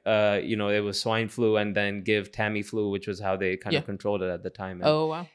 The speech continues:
Speaker 1: so, like, you know, I was always impressed by the British healthcare system. You know, a lot of people,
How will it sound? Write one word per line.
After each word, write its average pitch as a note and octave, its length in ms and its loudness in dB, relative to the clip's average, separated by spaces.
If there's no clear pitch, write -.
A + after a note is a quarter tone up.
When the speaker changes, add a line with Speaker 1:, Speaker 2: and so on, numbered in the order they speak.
Speaker 1:
so, B2 200 2
like, A#2+ 180 6
you C3+ 80 4
know, B2+ 80 4
I B2+ 140 6
was C3 120 4
always B2+ 280 6
impressed A2 380 2
by G#2+ 200 4
the G2+ 120 -4
British G2+ 280 0
healthcare A2 320 2
system. A#2 320 -2
You A#2 80 4
know, A#2 80 4
a A#2+ 80 6
lot A#2+ 80 6
of A#2+ 80 0
people, A#2+ 460 0